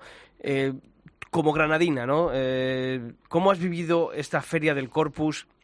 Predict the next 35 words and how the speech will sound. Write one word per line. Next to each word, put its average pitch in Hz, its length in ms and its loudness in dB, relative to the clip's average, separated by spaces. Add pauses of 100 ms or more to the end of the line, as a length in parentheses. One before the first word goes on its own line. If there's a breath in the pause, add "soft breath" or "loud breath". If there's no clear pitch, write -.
(120)
¿Qué 175 100 2
ambiente 170 440 2
se - 120 -4
ha 151 40 -2
vivido 147 260 0
en 139 80 0
Granada 135 380 0
especial 135 760 -2
alrededor 131 640 0
de 135 80 0
la 127 80 0
presencia 131 380 -6
de 127 60 -2
José 123 220 -8
Tomás? 127 200 -2
Porque 127 240 -6
yo 139 120 0
creo 143 180 0
que, 139 220 0 (640 loud breath)
que 139 100 0
no 170 80 2
es 185 60 -10
por 208 120 2
desmerecer 135 440 0
al 120 100 -2
resto, 139 380 -4
pero 123 180 -4
sí 143 120 -8
que 143 80 -6
es 131 60 -6
verdad 127 280 -2
que, 113 340 -8
que - 80 -6
han 131 80 -2
sido, 131 460 -2